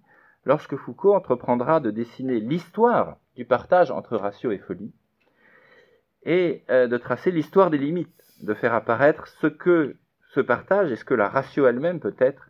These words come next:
exclue. Néanmoins, Foucault partici-, euh, persistera bien à penser quelque chose comme une unité plus profonde de la phénoménologie, dans sa souche husserlienne en particulier, qui se serait quelque peu perdue dans le développement de la phénoménologie. Ainsi, dans ce texte que je citais tout à l'heure, la, la préface à,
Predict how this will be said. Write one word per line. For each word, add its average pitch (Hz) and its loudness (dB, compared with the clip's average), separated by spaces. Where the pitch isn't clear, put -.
exclue. 123 -6
Néanmoins, 113 0
Foucault 185 -4
partici-, - -4
euh, 107 2
persistera 147 -2
bien 110 -4
à 147 -2
penser 117 -4
quelque 104 -8
chose 185 -4
comme 127 -2
une 131 -4
unité 175 0
plus 202 -8
profonde 175 -2
de 131 0
la 117 -2
phénoménologie, 104 -6
dans 113 -2
sa - -6
souche - -10
husserlienne 107 -4
en 90 -6
particulier, 95 -10
qui 123 -16
se 123 -4
serait 190 2
quelque 131 0
peu 156 -4
perdue 190 0
dans 175 4
le 190 2
développement 143 0
de - -2
la 123 0
phénoménologie. 101 -8
Ainsi, 143 -6
dans 135 0
ce - -6
texte - -6
que 117 -10
je 101 -12
citais 110 -8
tout - -14
à 151 2
l'heure, 180 2
la, 95 0
la 90 -4
préface 117 -4
à, 85 -8